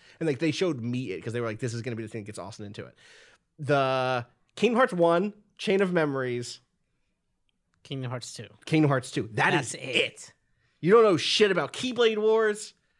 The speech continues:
Speaker 1: outside of, like, that being a phrase that's used once or twice. You don't know Aqua, Terra, who, who? Aqua who? Aquafina who? No, no one.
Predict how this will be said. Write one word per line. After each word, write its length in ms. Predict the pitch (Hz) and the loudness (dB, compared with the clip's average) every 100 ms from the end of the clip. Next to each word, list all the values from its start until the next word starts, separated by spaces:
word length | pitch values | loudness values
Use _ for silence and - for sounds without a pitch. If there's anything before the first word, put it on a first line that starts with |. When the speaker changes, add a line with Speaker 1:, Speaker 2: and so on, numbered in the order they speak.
| - | -6
Speaker 1:
outside 340 | 165 175 170 160 | 0 2 4 4
of, 60 | |
like, 160 | 147 120 | 2 0
that 220 | 147 151 | 0 0
being 160 | 151 131 | -2 -4
a 40 | |
phrase 460 | - - 135 147 151 | -8 -6 0 0 0
that's 160 | 160 | -2
used 180 | 180 175 | -2 0
once 160 | 175 180 | 0 0
or 60 | |
twice. 360 | 170 185 185 - - - - | 0 2 2 -2 -20 -20 -6
You 80 | |
don't 160 | 294 226 | 0 4
know 280 | 180 147 - - | 4 2 -2 0
Aqua, 460 | 160 175 190 170 165 | 2 2 2 2 2
Terra, 400 | - 180 175 165 | 2 4 4 4
who, 260 | 220 247 | 2 0
who? 400 | 160 202 349 339 - | 6 8 8 4 -2
Aqua 340 | 180 214 226 202 | 0 2 4 6
who? 280 | 185 110 - _ - - | 6 2 -8 _ -20 -2
Aquafina 480 | 165 175 180 - 196 | 0 0 -2 2 2
who? 280 | 165 123 101 - _ _ - | 4 2 0 -12 _ _ -6
No, 300 | 165 185 127 - 139 | 2 4 4 -2 0
no 200 | 185 202 | 2 4
one. 300 | 123 - | 2 -6